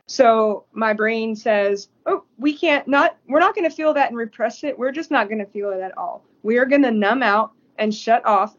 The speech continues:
and go into this other altar that will take it and keep us safe. And then when it's over, we'll come back to our body." And people often describe it as, "I was,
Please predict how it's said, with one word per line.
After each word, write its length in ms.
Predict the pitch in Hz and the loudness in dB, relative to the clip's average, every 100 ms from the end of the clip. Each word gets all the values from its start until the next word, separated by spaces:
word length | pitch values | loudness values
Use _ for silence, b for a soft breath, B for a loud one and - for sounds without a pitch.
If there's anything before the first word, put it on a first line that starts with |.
| - | -4
and 200 | 220 214 | -2 2
go 200 | 220 220 | 2 2
into 380 | 214 220 220 226 | 0 -2 -4 -4
this 260 | 208 214 - | -2 -4 0
other 480 | 196 196 208 208 214 _ _ - | 0 2 4 2 0 _ _ 0
altar 540 | 220 220 202 196 254 _ _ _ _ _ | 2 2 -4 -4 -6 _ _ _ _ _
that 240 | 226 208 | 2 2
will 540 | 202 220 214 214 202 - _ - _ _ _ - | 2 4 4 4 0 -6 _ -20 _ _ _ -2
take 260 | 262 320 | 0 2
it 160 | - - _ _ _ _ _ | -2 -8 _ _ _ _ _
and 140 | 220 220 | -2 -2
keep 180 | 226 | -2
us 160 | 208 202 | -4 -4
safe. 400 | - 202 185 - _ _ _ _ 233 | -4 -4 -6 -12 _ _ _ _ 0
And 140 | 233 | 2
then 140 | 233 | 2
when 120 | 240 247 | 2 0
it's 140 | 285 254 | 0 0
over, 420 | 240 220 254 - _ | 0 0 -2 -4 _
we'll 240 | - 240 226 | -2 0 0
come 260 | - 240 | 0 0
back 380 | 220 185 - - - | 2 0 -4 -16 -10
to 120 | 233 | 2
our 140 | 208 | 2
body." 340 | 196 185 - - | 2 -2 -4 -4
And 200 | 220 226 | -4 -2
people 260 | 277 277 | -4 2
often 420 | 269 196 226 254 240 | 4 4 2 0 -2
describe 480 | 220 - 196 254 | -4 -2 2 4
it 120 | 294 202 | 4 2
as, 460 | 196 196 196 190 - | 2 2 0 -6 -4
"I 120 | 202 | -2
was, 240 | 196 202 | 0 0